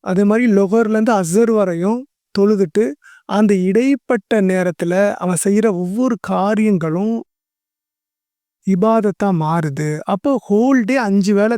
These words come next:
தொழுதுட்டான் அப்படின்னா, இருபத்தி நாலு மணி நேரமும் அது இபாதத்தா மாறுது அப்படின்னு சொல்லியிருப்பாங்க. இப்ப எக்ஸாம்பிள் வந்து பார்த்தோம் அப்படின்னா, நம்ம ஃபஜர் தொழுதுட்டு எந்த வேலை செஞ்சாலும் அந்த இடத்துல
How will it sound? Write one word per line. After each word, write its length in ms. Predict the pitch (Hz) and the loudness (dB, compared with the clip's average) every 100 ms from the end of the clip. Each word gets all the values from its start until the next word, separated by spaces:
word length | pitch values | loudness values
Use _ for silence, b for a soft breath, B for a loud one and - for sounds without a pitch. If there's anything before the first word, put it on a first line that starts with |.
| 208 | 0
தொழுதுட்டான் 440 | 202 190 180 196 170 | 0 0 -2 -2 -2
அப்படின்னா, 400 | 156 147 156 196 220 b b b _ | -4 -4 -4 -4 -6 b b b _
இருபத்தி 360 | 202 262 320 294 | 0 0 0 0
நாலு 280 | 262 226 208 | 2 2 2
மணி 180 | 196 196 | 2 2
நேரமும் 560 | 202 190 202 247 269 403 _ _ - | 2 2 2 0 -2 -6 _ _ -4
அது 160 | 202 190 | 0 2
இபாதத்தா 560 | 175 220 233 208 208 196 | 2 2 2 0 -2 -2
மாறுது 480 | 160 165 165 151 160 | 0 -2 -2 -4 -4
அப்படின்னு 340 | 143 147 202 180 | -6 -4 -4 -2
சொல்லியிருப்பாங்க. 520 | 156 156 165 156 160 196 B B B _ _ _ _ _ _ _ _ _ _ | -6 -6 -8 -8 -10 -14 B B B _ _ _ _ _ _ _ _ _ _
இப்ப 340 | 247 175 247 220 | -8 -2 0 0
எக்ஸாம்பிள் 360 | 170 220 202 | 0 0 2
வந்து 220 | 202 190 190 | 0 0 -2
பார்த்தோம் 320 | 185 165 180 | -2 -2 -4
அப்படின்னா, 320 | 160 170 185 269 | -4 -6 -6 -4
நம்ம 200 | 226 190 | -2 -2
ஃபஜர் 440 | 196 180 175 214 202 | -2 -2 0 0 0
தொழுதுட்டு 400 | 196 185 170 240 262 247 _ _ _ _ _ _ _ _ | 0 0 -2 -2 -2 -6 _ _ _ _ _ _ _ _
எந்த 280 | 185 190 247 285 | -2 0 2 2
வேலை 240 | 214 214 208 | 2 0 0
செஞ்சாலும் 520 | 185 170 160 185 233 - | -2 -2 -2 -4 -6 -10
அந்த 340 | - 190 240 233 | -4 0 2 2
இடத்துல 340 | 220 - 220 | 0 -2 -2